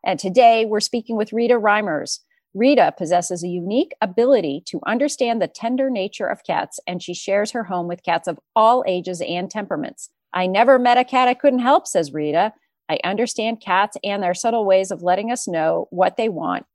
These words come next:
and it's become my mission to help cat owners understand and communicate better with their felines." Rita's cat magic comes from over thirty years of experience as a multi-cat owner and cat rescue volunteer.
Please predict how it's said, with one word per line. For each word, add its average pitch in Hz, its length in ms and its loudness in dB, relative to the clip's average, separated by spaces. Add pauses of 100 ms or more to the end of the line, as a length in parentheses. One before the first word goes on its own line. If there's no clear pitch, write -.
(240)
and 190 100 -2
it's 196 160 -2
become 254 300 0
my 233 160 2
mission 240 460 -2
to 190 80 -12
help 202 280 -6
cat 269 240 0
owners 170 320 -4
understand 208 600 -2
and 190 80 -10
communicate 214 580 -4
better 160 180 0
with 160 160 -4
their 180 140 0
felines." 165 640 -8 (500)
Rita's 220 420 4 (160)
cat 247 220 0
magic 170 440 -4 (200)
comes 175 240 -6
from 208 160 -4
over 185 200 2
thirty 269 320 4
years 233 220 0
of 240 120 -4
experience 240 680 -4
as 175 180 -2
a 160 60 -2
multi-cat 226 680 -2
owner 170 400 -4
and 170 160 -8
cat 190 280 0 (100)
rescue 185 340 -4
volunteer. 175 680 -4